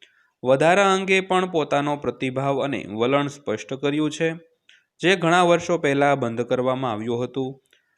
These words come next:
તો અપડેટ વિશે અમે તમને સમાચારમાં વિગતવાર જણાવવાના છીએ. તો મિત્રો, અત્યાર સુધીમાં જે કેન્દ્ર સરકાર અને ગુજરાત સરકારના જે પેન્શનરો અને સરકારી કર્મચારીઓનું અઢાર મહિનાનું જે અગાઉ ડી એ અટવાઈ ગયેલું હતું,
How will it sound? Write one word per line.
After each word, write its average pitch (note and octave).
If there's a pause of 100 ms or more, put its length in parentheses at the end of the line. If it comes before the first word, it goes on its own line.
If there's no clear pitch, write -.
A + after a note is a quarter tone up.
(120)
તો F#3
અપડેટ F3+
વિશે D#3
અમે D3
તમને C#3
સમાચારમાં A#2
વિગતવાર G#2+
જણાવવાના G2
છીએ. F#2+ (680)
તો D#3+
મિત્રો, D#3+
અત્યાર C3+
સુધીમાં B2+
જે A#2
કેન્દ્ર C#3
સરકાર F3
અને C#3
ગુજરાત B2+
સરકારના C3
જે C3
પેન્શનરો B2+
અને C3+ (600)
સરકારી F3
કર્મચારીઓનું C3+
અઢાર B2+
મહિનાનું C3
જે B2+
અગાઉ A#2+
ડી A2
એ A2
અટવાઈ A2+
ગયેલું C#3
હતું, E3